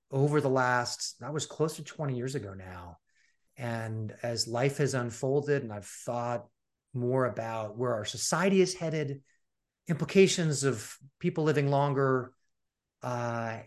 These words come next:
and really focusing a bit on how shape, how, how place directly impacts our physical and emotional and psychological needs, but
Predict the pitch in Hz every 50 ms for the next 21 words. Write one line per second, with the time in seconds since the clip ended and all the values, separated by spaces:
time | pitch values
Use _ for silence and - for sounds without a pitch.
0 | - - 143 139 131 131 175 233 233 220 - - - - 160 170 180 - 233 -
1 | - 170 143 131 113 117 131 131 123 123 123 123 131 139 139 139 135 131 127 110
2 | 107 - _ _ _ _ _ _ _ _ _ _ _ _ _ _ _ _ _ _
3 | _ - - - - - - 156 156 165 165 - - _ _ - 143 120 131 139
4 | 113 - - 120 135 135 123 117 113 - _ _ _ _ _ _ - - - -
5 | 156 165 175 170 156 139 - - - - - - _ _ _ _ _ _ _ _
6 | _ _ _ _ _ _ _ _ _ _ _ _ _ _ _ _ _ - 151 127
7 | 123 127 147 - - 214 214 202 - 185 208 208 202 - 202 202 202 202 202 -
8 | - - - 151 156 151 151 151 139 - - - - 165 151 156 151 - 165 151
9 | 147 151 143 139 131 123 120 120 127 135 139 139 - - 151 143 139 135 131 -
10 | - 131 127 - 120 110 107 104 110 107 - 143 - 151 151 156 156 151 151 139
11 | - - - 127 117 113 -